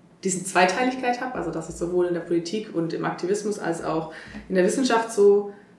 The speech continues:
meine Finger habe, so dass ich das auch irgendwann kombinieren kann und davon zehren kann von beiden Seiten. Und ich glaube, das wäre auch so mein Wunsch, das fortzuführen in Zukunft. Vielleicht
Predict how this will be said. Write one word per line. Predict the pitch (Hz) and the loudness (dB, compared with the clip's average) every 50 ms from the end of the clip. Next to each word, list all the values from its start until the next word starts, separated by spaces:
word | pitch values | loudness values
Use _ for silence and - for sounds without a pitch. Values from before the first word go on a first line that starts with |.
| _ - | _ -4
meine | 202 196 202 202 202 | 0 2 2 2 2
Finger | 202 - - - - - 240 226 226 214 208 208 | 2 0 -6 -10 -8 -4 0 0 2 2 4 4
habe, | 208 202 196 - | 2 2 0 0
so | - 180 170 | -2 0 0
dass | 175 165 170 | 0 0 -2
ich | - - | -2 -4
das | 170 165 | -4 -4
auch | - - - | -4 -6 -6
irgendwann | 170 180 180 170 151 151 | -4 -4 -2 -2 -4 -4
kombinieren | - - 170 170 196 262 302 277 254 240 | -4 -2 0 2 4 4 4 4 4 2
kann | - 220 214 214 | 0 0 -2 0
und | 185 165 151 | 0 -2 -2
davon | 147 - 156 160 | -4 -4 -6 -8
zehren | 160 - - 226 240 233 214 202 | -6 -4 -2 -2 0 0 -2 -2
kann | - 196 196 190 | -2 -2 -4 -4
von | 190 185 185 | -4 -4 -4
beiden | 185 185 185 185 | -2 -2 -2 -2
Seiten. | 185 180 180 175 180 | -2 -2 -2 -2 -4
Und | 180 - - - - - - - | -6 -8 -12 -14 -18 -18 -10 -8
ich | 175 - | -8 0
glaube, | - 202 208 220 214 202 | 4 6 8 8 8 6
das | 196 196 - - | 6 2 2 2
wäre | 202 196 180 | 2 2 2
auch | 180 180 | 0 -2
so | - 196 190 | -2 -2 0
mein | 185 185 180 180 | 0 0 2 0
Wunsch, | 180 180 | 0 0
das | 180 175 175 - | -2 -4 -6 -6
fortzuführen | - - 160 160 - - - - 269 - - - 269 269 277 277 294 302 302 - - - - - - | -8 -4 0 0 0 0 -2 -4 -8 -8 -8 -6 -4 -2 -2 -2 -2 -2 -4 -4 -10 -16 -20 -10 -6
in | - 226 233 | -4 -2 -2
Zukunft. | - - 277 269 - 285 285 285 285 - | -2 -2 -2 -2 0 0 0 0 0 -2
Vielleicht | - 180 185 175 175 175 175 - - - | 0 2 2 4 4 2 0 -4 -8 -12